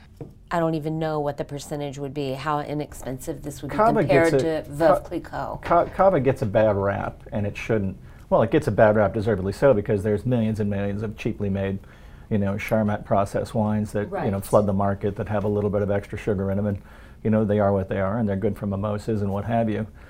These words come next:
Speaker 2: But this is actually a fairly unique one because it has a vintage date on it.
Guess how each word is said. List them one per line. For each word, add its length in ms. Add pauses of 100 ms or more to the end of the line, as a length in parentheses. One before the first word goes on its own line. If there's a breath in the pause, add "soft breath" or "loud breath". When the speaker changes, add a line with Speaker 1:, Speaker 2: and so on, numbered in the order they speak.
Speaker 2:
But 380
this 220
is 120
actually 400
a 40
fairly 340
unique 320
one 220
because 560
it 180
has 280
a 60
vintage 560
date 240
on 200
it. 120